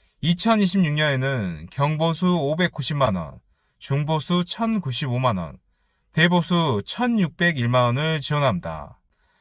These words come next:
신청 방법으로는 읍면동 주민센터에서 신청하거나 온라인 복지로 홈페이지에서도 신청 가능합니다.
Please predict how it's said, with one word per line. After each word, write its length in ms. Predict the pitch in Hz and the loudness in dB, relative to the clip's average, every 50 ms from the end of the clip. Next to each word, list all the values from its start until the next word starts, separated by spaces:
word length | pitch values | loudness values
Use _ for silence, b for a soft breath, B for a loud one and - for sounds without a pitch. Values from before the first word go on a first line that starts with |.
| _ _ | _ _
신청 600 | - - - 262 247 233 - - 240 240 240 220 | -10 -6 -4 -2 -2 -2 -2 0 0 0 2 2
방법으로는 800 | 180 139 127 123 139 131 107 101 98 104 113 110 90 78 73 - _ _ _ _ _ _ _ _ _ _ _ _ _ - | 2 0 2 0 0 0 -2 -2 -2 -2 -2 -4 -4 -6 -10 -14 _ _ _ _ _ _ _ _ _ _ _ _ _ -2
읍면동 560 | 135 147 165 180 185 180 175 190 190 175 135 | 0 2 4 4 4 4 4 4 2 2 0
주민센터에서 840 | 117 - - 151 170 196 196 - 202 190 180 196 190 175 165 156 180 | -2 -2 0 2 2 2 2 2 2 2 4 4 4 4 4 4 2
신청하거나 920 | 170 - 190 185 175 190 175 151 123 110 101 110 110 104 90 82 73 - _ _ _ _ _ _ _ _ _ _ - | 0 2 2 2 4 4 4 4 4 2 0 2 2 2 0 -2 -6 -10 _ _ _ _ _ _ _ _ _ _ -2
온라인 580 | 135 156 180 185 175 175 180 180 165 123 95 | 2 4 8 8 8 8 8 4 2 0 -2
복지로 520 | - - 120 117 - - 175 175 180 175 175 | -2 -4 -6 -4 0 0 2 4 4 4 2
홈페이지에서도 1000 | 170 220 226 202 - - 196 190 185 175 175 156 135 - 147 127 147 160 160 165 | 2 0 -2 -2 -2 0 0 0 2 2 0 -2 -2 -4 -6 -4 -2 -2 -2 -2
신청 520 | - - - 226 214 - - 220 220 214 | -4 -4 -4 -4 -4 -2 0 0 0 2
가능합니다. 760 | 190 151 147 143 139 127 101 87 90 85 78 69 62 - | 2 2 2 2 2 2 2 0 -4 -6 -8 -10 -12 -16